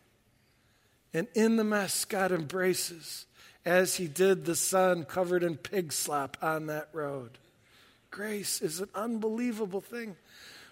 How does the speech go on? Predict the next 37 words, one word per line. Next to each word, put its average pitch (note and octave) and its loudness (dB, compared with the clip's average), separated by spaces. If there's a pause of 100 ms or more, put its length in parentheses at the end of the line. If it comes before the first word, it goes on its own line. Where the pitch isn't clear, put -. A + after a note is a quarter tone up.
We G3 8
don't B3+ 10
have B3+ 6
to C4 4
hide. B3 6 (720)
We G#3+ 8
don't B3+ 10
have C4 8
to C4+ 2
pretend. C4 8 (800)
We G#3 2
can A3 0
call C4 12
it C4+ 10
what C#4 12
it C#4 8
is. C#4 8 (180)
Here, C#4 6
I'll G#3+ 8
give C4 8
you C4 12
an A#3 8
assignment, G3 8
all D#3 4
right? G#3+ 10
You G3 -2
came F#3+ 6
to E3 0
church, G3 4
you're F3+ 0
gonna F3 0
get F3 4
an E3 0
assignment. D#3 0
It's - -8
like D3+ 0
school. C3 -2